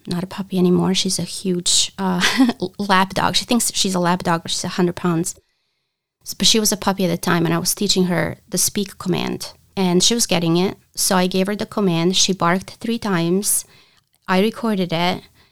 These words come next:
and that became Miss Bailey Speaks. In that image, you can see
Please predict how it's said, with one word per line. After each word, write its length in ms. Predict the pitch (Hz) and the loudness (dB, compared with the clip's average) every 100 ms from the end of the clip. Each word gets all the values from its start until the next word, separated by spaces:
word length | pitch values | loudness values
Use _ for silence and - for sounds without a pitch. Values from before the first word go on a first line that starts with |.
| _ _ | _ _
and 220 | 196 180 | 0 2
that 220 | 180 190 | 2 0
became 680 | 214 196 - 190 175 175 202 - | -2 -6 -4 -2 0 0 -2 -6
Miss 200 | 208 185 | -2 -2
Bailey 340 | - 180 175 180 | -2 -2 -2 -2
Speaks. 680 | - - - - - - - _ _ _ _ | -2 -4 -8 -4 -2 -2 -4 _ _ _ _
In 220 | 196 190 | 2 2
that 200 | 196 240 - | 2 -2 -2
image, 580 | 240 262 180 180 - - | 0 4 4 4 2 0
you 200 | 196 214 | -4 -6
can 240 | 208 226 | -2 0
see 640 | 202 - - 214 208 202 | 2 2 0 0 2 0